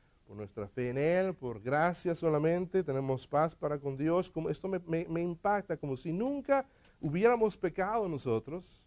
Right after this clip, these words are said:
por un lado. Dios nos ve de esa manera a través de los lentes de la obra del Señor Jesús, como si nunca hubiéramos pecado, por un lado, y como si siempre hubiéramos obedecido perfectamente su ley.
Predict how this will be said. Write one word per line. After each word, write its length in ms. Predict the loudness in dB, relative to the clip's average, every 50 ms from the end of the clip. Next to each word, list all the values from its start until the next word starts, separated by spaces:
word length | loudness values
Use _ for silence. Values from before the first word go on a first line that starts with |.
| _ _
por 100 | -6 -4
un 120 | -2 -2 0
lado. 340 | -2 -2 -2 -4 -8 -10 -14 _ _ _ _ _ _ -8
Dios 180 | -8 -8 -6
nos 180 | -8 -8 -6 -6
ve 120 | -6 -6
de 100 | -6 -6
esa 160 | -6 -6 -6
manera 340 | -6 -4 -2 -2 0 0 -2
a 40 | -2
través 400 | -2 -2 0 2 2 2 0 0
de 100 | -2 -2
los 180 | -2 -2 -2 0
lentes 420 | -2 -2 -2 -2 -2 -2 -2 -2
de 80 | 0 0
la 120 | 0 2
obra 160 | 0 0 0 -2
del 80 | -4
Señor 200 | -4 -4 -4 -4
Jesús, 360 | -4 -6 -6 -8 -8 -8 -10 -12 _ _ _ _ _ _ _ _ _ _
como 120 | -8 -8 -6
si 120 | -4 -2
nunca 240 | 0 0 2 4 4
hubiéramos 340 | 4 4 4 0 -2 -2 -2
pecado, 480 | -4 -2 2 2 4 4 2 0 -2
por 160 | -4 -4 -2
un 160 | 0 0 0 0
lado, 320 | 0 0 0 -2 -6 -8 _ _ _ _ -18
y 60 | -10
como 200 | -8 -6 -6 -6
si 140 | -6 -8 -12
siempre 420 | -12 -6 -4 -4 -2 -2 -4 -4
hubiéramos 480 | -2 -2 -2 -2 0 -2 -2 -4 -6 -10 -10
obedecido 720 | -8 -6 -4 -6 -6 -8 -10 -12 -10 -8 -2 0 0 0
perfectamente 960 | 0 -4 -6 -6 -8 -10 -12 -12 -10 -10 -10 -10 -8 -6 -8 -8 -8 -8 -10 -10
su 180 | -10 -10 -10
ley. 220 | -8 -8 -10 -12